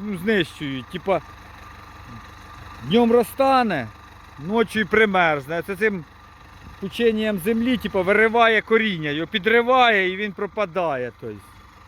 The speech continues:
Так що треба, щоб у зиму він входив більш, більш крепший. Ну, в принципі,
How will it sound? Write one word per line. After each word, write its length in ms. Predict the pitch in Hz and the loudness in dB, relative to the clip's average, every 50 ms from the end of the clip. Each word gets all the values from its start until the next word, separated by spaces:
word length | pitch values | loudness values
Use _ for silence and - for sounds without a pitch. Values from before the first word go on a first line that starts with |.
| - - - - - - - - | -20 -20 -20 -20 -20 -20 -16 -16
Так 120 | 147 - | -16 -6
що 200 | - 196 196 170 143 131 - - - | 0 0 0 0 -2 -6 -12 -16 -12
треба, 200 | - 190 196 190 | -4 0 0 0
щоб 220 | 170 - 196 175 175 | 0 -2 -4 -2 -2
у 60 | 196 | -2
зиму 340 | 170 175 226 220 208 196 185 | 0 2 2 2 4 2 2
він 140 | 185 185 170 | 0 -2 -2
входив 400 | - - 220 208 175 185 175 151 | 2 4 4 6 6 4 2 2
більш, 340 | 151 202 196 - - - - - - - - - - - - - - - - - | -2 -4 -4 -4 -8 -14 -18 -20 -20 -20 -20 -20 -20 -20 -20 -20 -20 -20 -18 -4
більш 240 | 156 220 226 - - 208 180 147 139 135 131 - - - - - - - - - - - - - - - - - - - - - - - - | -2 0 0 0 -2 -6 -6 -6 -8 -16 -18 -20 -20 -20 -20 -20 -20 -20 -20 -20 -20 -20 -20 -20 -20 -20 -20 -20 -20 -20 -20 -20 -20 -18 -10
крепший. 640 | - - 196 214 196 175 143 - - - 147 135 117 - - - - - - - - - - - - | -2 2 4 4 4 4 2 -2 -8 -14 -12 -12 -12 -14 -18 -20 -20 -20 -20 -20 -20 -20 -20 -20 -10
Ну, 80 | - 220 | -8 -8
в 60 | 214 | -8
принципі, 760 | - 285 320 330 311 233 - 254 233 - 233 233 208 175 | -2 0 2 2 2 2 0 -4 -6 -4 -4 -6 -6 -6